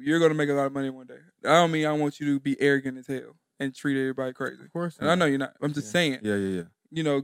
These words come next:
Speaker 1: just because a, go-, a guy go from fifty thousand to two hundred fifty thousand, he had no play getting fifty thousand. Now he getting all kinds of play two hundred fifty thousand.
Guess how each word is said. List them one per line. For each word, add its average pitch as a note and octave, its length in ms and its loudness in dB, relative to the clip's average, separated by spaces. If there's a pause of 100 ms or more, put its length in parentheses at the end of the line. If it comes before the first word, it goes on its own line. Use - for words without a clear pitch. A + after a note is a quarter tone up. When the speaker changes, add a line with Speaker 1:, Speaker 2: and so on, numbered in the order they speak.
(140)
Speaker 1:
just E3 140 0
because E3 400 2
a, C#3+ 80 -2
go-, C#3+ 180 0
a C#3 120 0
guy D3+ 340 6
go C#3+ 160 4
from - 160 -6
fifty D3 260 0
thousand C#3 500 0
to C#3 260 -4
two G#3+ 200 -2
hundred D3+ 280 -2
fifty C3+ 220 -6
thousand, C#3 540 -2 (140)
he D3+ 220 2
had E3 300 4
no E3 200 2
play D#3 280 2
getting C#3+ 260 0
fifty E3 240 -4
thousand. C#3 400 -2
Now D3+ 120 -2
he D#3 60 -4
getting D3 200 -10
all D3 140 -2
kinds F3+ 280 -2
of D3 60 -20
play C#3 160 -2
two C#3 120 -16
hundred C#3 160 -18
fifty C3+ 180 -10
thousand. C3+ 360 -8